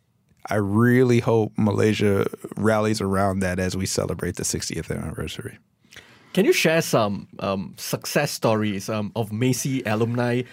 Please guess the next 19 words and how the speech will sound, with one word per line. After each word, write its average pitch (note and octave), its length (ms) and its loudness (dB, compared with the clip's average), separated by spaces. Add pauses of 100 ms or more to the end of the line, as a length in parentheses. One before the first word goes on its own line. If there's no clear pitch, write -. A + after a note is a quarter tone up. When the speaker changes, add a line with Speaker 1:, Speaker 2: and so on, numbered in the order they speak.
Speaker 2:
folk, A#2+ 380 0
um, G#2 280 -4
you A2+ 140 -6
know, G#2 120 -4
especially, C3 420 0
you B2+ 100 0
know, C3+ 80 4
those B2+ 220 2
from A2 200 0
Malaysia? C3+ 540 2 (420)
Speaker 1:
Yeah, E3 160 -4
sure. A#2+ 400 2 (120)
We D3 240 4
have, D3 600 4 (880)
uh, A#2+ 300 4
Doctor A#2+ 520 0
Ong B2+ 280 4
Kian A#2+ 340 4
Ming, A#2 400 6